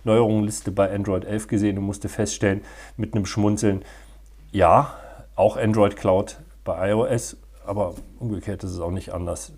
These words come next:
Die guten Sachen picken die sie raus. Insofern, also das wird ganz interessant morgen.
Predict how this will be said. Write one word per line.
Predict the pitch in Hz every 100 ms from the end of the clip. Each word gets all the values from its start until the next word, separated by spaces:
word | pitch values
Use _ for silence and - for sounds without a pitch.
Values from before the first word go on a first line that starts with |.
| -
Die | 98 107
guten | 123 131
Sachen | 113 107 101
picken | 107 101
die | 95
sie | 98
raus. | 95 90 92 - - - - -
Insofern, | - 139 170 170
also | 143 135
das | 151
wird | 190 185
ganz | 196 180
interessant | 156 - 156 214
morgen. | 208 220 226